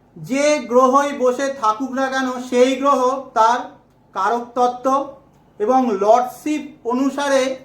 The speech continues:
আমাদেরকে লাভ দেবেই, গেইন দেবেই, ইচ্ছাপূর্তি করাবেই। যেমন ধরুন, দ্বিতীয় পতি,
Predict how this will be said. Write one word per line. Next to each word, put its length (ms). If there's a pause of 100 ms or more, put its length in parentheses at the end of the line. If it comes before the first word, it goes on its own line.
(420)
আমাদেরকে 840 (600)
লাভ 420
দেবেই, 560 (440)
গেইন 300
দেবেই, 540 (160)
ইচ্ছাপূর্তি 1000 (280)
করাবেই। 520 (640)
যেমন 480
ধরুন, 400 (520)
দ্বিতীয় 520
পতি, 500